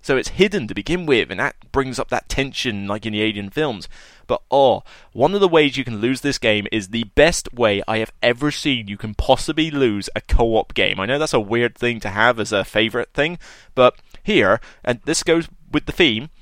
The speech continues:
you've got facehugger cards that turn up out of the deck, and facehuggers are one of the scariest things I have ever seen in a movie ever, because I'm arachnophobic. I hate spiders. So what can you do to make me completely freak the hell out of?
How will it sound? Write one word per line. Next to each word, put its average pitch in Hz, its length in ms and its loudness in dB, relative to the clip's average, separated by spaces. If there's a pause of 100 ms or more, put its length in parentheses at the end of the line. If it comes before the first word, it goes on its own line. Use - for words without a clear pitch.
(240)
you've 147 100 -4
got 127 140 0
facehugger 135 640 0
cards 80 320 -4
that - 160 -4
turn 113 220 2
up 110 120 -6
out 104 100 2
of - 60 -6
the 104 60 -4
deck, - 360 -4 (180)
and 113 120 -8
facehuggers 101 640 -2
are - 120 0
one 117 140 -4
of 113 60 -2
the 110 80 -4
scariest 180 560 -2
things 131 280 -2
I 117 80 -2
have 123 120 0
ever 120 140 2
seen 113 260 -4
in 101 80 -6
a 104 40 -6
movie 104 480 -2
ever, 107 340 0
because 110 420 2 (220)
I'm 160 120 6
arachnophobic. 113 580 -2 (100)
I 110 80 -2
hate 123 180 -4
spiders. 107 480 -2 (300)
So 196 340 4 (300)
what 156 220 4
can 180 120 -6
you 160 80 -10
do 175 280 0
to 131 100 -6
make 123 220 -2
me 131 100 -6
completely 190 580 -2
freak - 280 -2
the 151 80 0
hell 160 160 2
out 160 180 4
of? 214 240 2